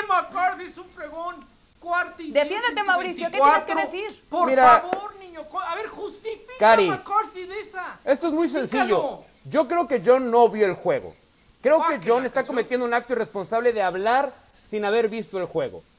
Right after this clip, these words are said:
Speaker 3: Porque la
Speaker 1: Fíjate
Speaker 3: primera
Speaker 1: que lo vi
Speaker 3: mitad,
Speaker 1: mientras me metí a
Speaker 3: la
Speaker 1: Pavito, pero
Speaker 3: primera
Speaker 1: sí lo vi.
Speaker 3: mi-, sí, se nota, se nota. Y el pavo le,
Speaker 1: Eso
Speaker 3: a uno
Speaker 1: sí.
Speaker 3: le da sueño y seguro te quedaste dormido en la segunda mitad.
Speaker 1: No, para
Speaker 3: Eh,
Speaker 1: eso está el cafecito.
Speaker 3: si tú traes a Tom Landry, si tú traes a Jimmy Johnson,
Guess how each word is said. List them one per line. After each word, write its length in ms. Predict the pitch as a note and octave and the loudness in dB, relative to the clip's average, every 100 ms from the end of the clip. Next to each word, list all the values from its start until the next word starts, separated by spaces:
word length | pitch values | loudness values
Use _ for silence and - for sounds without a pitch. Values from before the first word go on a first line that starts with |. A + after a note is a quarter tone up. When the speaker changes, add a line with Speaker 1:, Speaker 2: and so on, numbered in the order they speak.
| _ | _
Speaker 3:
Porque 260 | A#3+ A#3+ B3 | 2 4 2
la 120 | B3 | 0
Speaker 1:
Fíjate 160 | F#4 C4+ | -2 -2
Speaker 3:
primera 260 | E4+ G4 | 2 2
Speaker 1:
que 100 | E4+ C#4 | 2 2
lo 100 | D4+ | 4
vi 60 | |
Speaker 3:
mitad, 120 | A3+ E3+ | 4 4
Speaker 1:
mientras 340 | D4 C#4+ C4+ | 0 0 -2
me 120 | A#3+ | -4
metí 260 | C4 B3+ C#4+ | -12 -8 -4
a 60 | C#4+ | 0
Speaker 3:
la 140 | B3+ | 2
Speaker 1:
Pavito, 160 | B3+ B3 | 2 0
pero 120 | B3+ | -4
Speaker 3:
primera 480 | C4 C4 C#4 D#4 D#4+ | -4 -6 0 0 0
Speaker 1:
sí 40 | D#4 | -2
lo 60 | C#4 | -6
vi. 100 | A#3+ | -8
Speaker 3:
mi-, 80 | - | -8
sí, 160 | C4+ | -6
se 140 | A#3 A3 | -2 0
nota, 420 | B3+ B3+ E3 G#2+ | 2 0 -4 -8
se 140 | - F#3+ | -8 -4
nota. 300 | A#3 A3+ E3+ | -2 -2 -4
Y 80 | |
el 100 | F3+ | -4
pavo 360 | E3 B3+ C#4 C4 | 2 2 6 6
le, 80 | - | 6
Speaker 1:
Eso 100 | G#3 | 2
Speaker 3:
a 60 | G#3 | 2
uno 160 | C#4 | 2
Speaker 1:
sí. 40 | C4+ | 2
Speaker 3:
le 60 | |
da 140 | B3+ B3+ | 2 0
sueño 400 | C4+ D4 D#4+ D#4+ | -2 -2 -2 -4
y 60 | |
seguro 280 | A#3 A#3 C#4 | -4 -4 -4
te 140 | A3 | -6
quedaste 300 | - B3 A3 A#3 | -6 -6 -2 0
dormido 440 | G#3+ A3+ C4 A#3+ | 0 0 -2 -4
en 60 | A3 | -4
la 80 | F#3 | -8
segunda 340 | F3+ F#3+ F3 | -8 -8 -8
mitad. 280 | D3+ - G2+ - _ _ - | -10 -12 -16 -16 _ _ 4
Speaker 1:
No, 200 | A3 G#3 | 4 6
para 140 | G3 | 4
Speaker 3:
Eh, 20 | G3+ | 4
Speaker 1:
eso 80 | |
está 140 | G3+ A3 | -4 -10
el 80 | - | -8
cafecito. 600 | - G3+ G3 B3+ - - _ _ _ _ _ _ _ _ | -8 -8 -14 -16 -18 -20 _ _ _ _ _ _ _ _
Speaker 3:
si 100 | B3+ | -8
tú 280 | - D#4+ E4 | 2 2 4
traes 380 | C#4 A#3+ A#3+ A#3+ | 4 6 4 4
a 100 | G#3+ | -2
Tom 280 | G3 B3 A#3 | 4 4 4
Landry, 500 | G#3+ G3+ E3 A#2 F#2+ _ _ - | 0 0 -2 -8 -14 _ _ -8
si 120 | A#3 | -4
tú 200 | D4 D#4+ | -2 -2
traes 360 | D4 C#4+ C4+ | 0 2 2
a 100 | A3+ | -2
Jimmy 420 | F3 G#3 C4 B3 D#3 | -4 -4 -2 -2 0
Johnson, 540 | G3+ G#3 G3+ - G#2 | 2 2 0 -6 -10